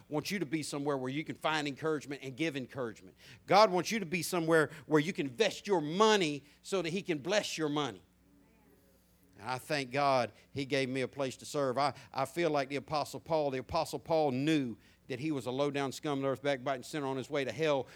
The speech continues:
when Jesus found him on that road to Damascus. He knew that he was a persecutor of the church. He knew he was blasphemous against Jesus. He knew that he had in-, in-, imprisoned and executed people just for the sole being a Christian, the sole reason just being a Christian.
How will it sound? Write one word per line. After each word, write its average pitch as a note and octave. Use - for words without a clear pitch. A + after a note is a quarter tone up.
when C3
Jesus A#2+
found D3
him C3+
on C3
that C3+
road C3+
to C3+
Damascus. B2
He E3+
knew D#3
that C3
he D3
was B2
a A#2
persecutor D3+
of B2
the A#2
church. D#3
He D#3+
knew D#3
he D#3
was A2+
blasphemous D3+
against C#3+
Jesus. D3+
He E3
knew D#3
that C#3
he D3+
had C3+
in-, A#2
in-, D3
imprisoned F3+
and C#3
executed E3+
people G3
just G#3
for F3+
the C#3+
sole G#3+
being G#3
a E3
Christian, D3
the C3+
sole A3
reason F3
just E3+
being E3+
a C#3+
Christian. -